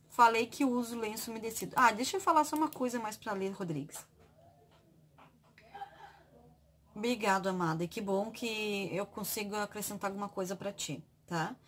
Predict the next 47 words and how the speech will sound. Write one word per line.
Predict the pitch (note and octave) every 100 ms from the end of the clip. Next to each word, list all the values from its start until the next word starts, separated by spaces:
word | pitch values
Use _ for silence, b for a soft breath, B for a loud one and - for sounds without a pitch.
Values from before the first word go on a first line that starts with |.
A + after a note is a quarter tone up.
| b b
E | A#3
não | A3+ B3
se | C#4 D4
sinta | - C4 C#4
sozinha, | C4+ C4 - G3+ F3 D#3+ - - - - - - - - -
né? | F#3+ F3+ G#3 C4+ - B B
Estamos | - - A#3 A#3
aí. | B3 A3 E3+ - - - - B B -
Querendo | C4 C4+ D4+
entrar | D#4+ C#4+ C#4+
lá | C#4
no | C4+
grupo, | B3+ B3 C#4+ - D#4
as | A3
gurias | A3 B3+
tão | B3 B3+
sempre | C4+ C4+
conversando, | - B3+ A#3 - A3 G#3+ B3 D4 - -
tá? | - G3 A3 E4 - - - - - B B B
Manda | A3 C4 D4+
um | C#4+
oi | C4+ C#4
pra | C#4+
mim | A#3+
pelo | A#3+ B3
WhatsApp, | A3 G#3+ G3+ G3 G#3 -
diz, | F#3+ G#3 G3
"Van, | A3 C4
eu | B3
sou | -
a | A#3
Lê, | A#3 A#3 G#3
me | C#3+ G3
adiciona | G3+ F#3+ - A3+ A#3
lá." | G#3 F3+
E |
daí | F#3+ G3
eu |
adiciono | G3+ - G#3 G3+
você | G3 - G#3
e |
você | G#3 A3
bate | G#3 A3 -
papo | A3 -
com |
as | A#3+
meninas. | A#3+ C4 C4+ B3+ B3